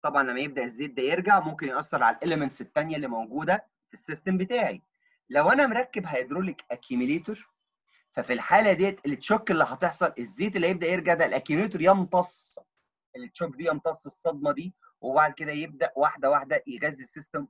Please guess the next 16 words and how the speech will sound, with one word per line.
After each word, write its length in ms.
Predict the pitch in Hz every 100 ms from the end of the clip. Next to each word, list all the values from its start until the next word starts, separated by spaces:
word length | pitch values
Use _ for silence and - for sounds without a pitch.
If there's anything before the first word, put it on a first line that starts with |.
| _
بالراحه 760 | 120 113 120 139 139 156 170 _ _ _
بالصدمه 540 | 120 107 - 156 143
دي، 180 | 139 185 - _ _
فبالتالي 580 | 135 127 - 170 180 - 156
اعمل 300 | 156 170 156
elimination 800 | 151 151 147 147 156 175 - 170 -
او 160 | 135 123
بلغي 460 | 147 160 143 160 -
الهيدروليك 580 | 120 110 110 135 139 143 _
شوك 280 | - 139 120
دي. 180 | - _ _ _ _ _ _ _ _ _ _ _ _
الابلكيشن 580 | 180 180 175 269 269 208
اللي 140 | 156
بعده 280 | 139 170 175
الهيدروليك 520 | 165 131 127 190 190
سبرينج 560 | - - 151 156 180